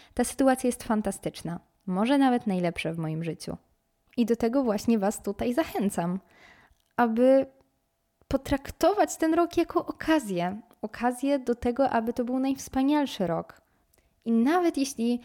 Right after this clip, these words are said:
momentami będzie Ci ciężko, to pamiętaj, że jeśli trzeba coś zmienić, jeśli poczujesz taką potrzebę, no to właśnie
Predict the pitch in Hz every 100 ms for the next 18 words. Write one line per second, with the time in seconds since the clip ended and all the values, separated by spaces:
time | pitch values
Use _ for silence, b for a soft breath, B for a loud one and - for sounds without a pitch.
0 | B B - 202 202 226 247 240 226 262
1 | 285 311 311 330 - 294 330 - 220 220
2 | 247 - 269 277 226 226 247 247 233 -
3 | 330 330 - 214 262 - 285 - 208 196
4 | 202 208 220 220 - - - 370 311 190
5 | - 190 190 208 - 185 196 B B B
6 | 220 233 233 - 320 - 202 175